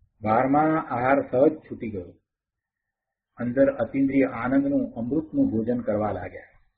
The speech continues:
અને એનું નામ તપ. બારમા ઉપસર્ગ આવ્યા છતાં પણ પોતાનું ધ્યાન તૂટ્યું નહીં,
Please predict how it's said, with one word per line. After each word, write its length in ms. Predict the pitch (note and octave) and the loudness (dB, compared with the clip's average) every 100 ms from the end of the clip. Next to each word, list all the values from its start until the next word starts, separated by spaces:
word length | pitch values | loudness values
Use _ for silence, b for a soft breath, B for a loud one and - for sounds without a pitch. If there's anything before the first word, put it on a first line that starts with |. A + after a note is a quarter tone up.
| _ _ _ _ _ _ _ _ | _ _ _ _ _ _ _ _
અને 100 | A2 | -12
એનું 260 | G#2+ C3 B2+ | -8 -6 -4
નામ 300 | F#2+ F2+ F2+ | -6 -8 -12
તપ. 200 | G#2+ - _ _ _ _ _ _ _ _ _ _ _ _ _ _ _ _ _ _ _ _ _ _ _ _ _ A2 | -12 -12 _ _ _ _ _ _ _ _ _ _ _ _ _ _ _ _ _ _ _ _ _ _ _ _ _ -8
બારમા 720 | G#2+ A2+ A#2 C3 C3+ B2+ - | -2 0 0 0 0 -2 -6
ઉપસર્ગ 400 | A2 - B2+ A#2+ | -12 -4 -4 -2
આવ્યા 400 | A2+ A#2+ - - - _ _ _ _ _ _ _ | 0 0 0 -4 -16 _ _ _ _ _ _ _
છતાં 260 | G#2+ C#3 D3 | -2 2 4
પણ 180 | C#3+ A2 - _ _ _ _ _ _ _ _ _ _ _ _ _ _ _ _ _ | 2 -2 -8 _ _ _ _ _ _ _ _ _ _ _ _ _ _ _ _ _
પોતાનું 640 | - - - C#3+ C#3 B2+ - _ _ G2+ | -6 0 0 0 -2 -6 -14 _ _ -10
ધ્યાન 360 | G2+ A2 B2+ A2+ | -4 -2 -2 -4
તૂટ્યું 380 | A2+ A2 E3 C3 | -8 -6 -4 -4
નહીં, 240 | G2 F#2+ | -4 -8